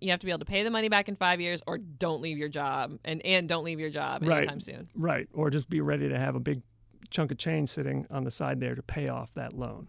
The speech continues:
Speaker 1: Mm-hmm.
Speaker 2: That's where the leakage comes in, according to this research. <laughs> I'm just gonna say leakage all over. Um, <laughs> so <laughs>
Speaker 1: You're killing me.
Speaker 2: Uh,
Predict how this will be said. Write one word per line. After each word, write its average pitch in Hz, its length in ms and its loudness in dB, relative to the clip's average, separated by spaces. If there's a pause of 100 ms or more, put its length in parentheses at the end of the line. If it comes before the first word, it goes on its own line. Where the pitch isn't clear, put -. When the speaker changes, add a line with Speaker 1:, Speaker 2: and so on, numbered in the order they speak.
(140)
Speaker 1:
Mm-hmm. 160 120 -14 (840)
Speaker 2:
That's 196 180 4
where 180 100 6
the 151 80 6
leakage 165 360 4
comes 139 240 0
in, 131 120 0
according 151 440 0
to 151 120 -2
this 135 380 -2 (180)
research. - 800 4 (100)
<laughs> - 100 -2
I'm 285 100 6 (160)
just 330 140 -2
gonna 202 160 0
say 160 260 0 (380)
leakage 151 540 2 (140)
all 190 320 2
over. 127 340 -4 (560)
Um, 160 680 6 (560)
<laughs> - 540 0
so - 380 6 (100)
<laughs> - 1160 -2
Speaker 1:
You're 370 200 -4
killing 254 480 2
me. 269 520 6 (320)
Speaker 2:
Uh, 190 280 12